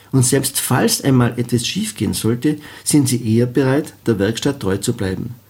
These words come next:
da Sie grundsätzlich in die Qualität der Dienstleistung Vertrauen haben. Geringeres Risiko. Der Servicemitarbeiter macht das Ergebnis vorhersehbar, was ein entscheidender Punkt ist. Denn dadurch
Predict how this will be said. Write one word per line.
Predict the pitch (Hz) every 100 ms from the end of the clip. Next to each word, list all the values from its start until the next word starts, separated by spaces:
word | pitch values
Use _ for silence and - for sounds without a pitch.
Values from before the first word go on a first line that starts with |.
| -
da | 123
Sie | 123 120
grundsätzlich | 117 135 147 175 185 185 135
in |
die | 117
Qualität | - 113 110 123 127
der |
Dienstleistung | 113 120 123 120 123 139
Vertrauen | 143 127 - 95
haben. | 123 - - _ _ _ _ _ _ _ _ _ _ - -
Geringeres | 151 170 175 180
Risiko. | 214 214 - - - - _ _ _ _ _ _ _ _ -
Der | 120
Servicemitarbeiter | - 202 240 135 120 117 120 139 151
macht | 127 127 131
das | 123
Ergebnis | 123 123 147 160 -
vorhersehbar, | 147 131 139 147 - 120 - 92 87 104 - - -
was | 139 143
ein | 139
entscheidender | 127 123 147 165
Punkt | 190 170 -
ist. | - - - _ - - - -
Denn | 127
dadurch | 107 101 120 160 190